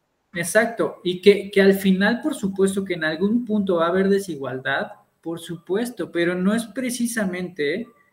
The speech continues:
o sea, no es, no es que a mí me guste que haya esa desigualdad, pero me encantaría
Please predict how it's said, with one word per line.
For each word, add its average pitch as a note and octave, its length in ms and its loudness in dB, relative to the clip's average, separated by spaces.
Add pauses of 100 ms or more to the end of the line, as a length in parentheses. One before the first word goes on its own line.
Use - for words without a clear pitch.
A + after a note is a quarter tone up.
(260)
o F3+ 100 -2
sea, F#3 240 2
no F#3+ 140 2
es, A3+ 160 0
no G#3+ 120 2
es A3+ 120 -2
que B3 100 -2
a A#3 40 0
mí A3 160 0
me A3 200 -2
guste G#3 460 -4
que F3+ 100 -4
haya F#3 180 2
esa F#3+ 180 -2
desigualdad, D3+ 760 -6 (840)
pero F#3+ 260 6
me F#3 160 2
encantaría F3+ 1200 0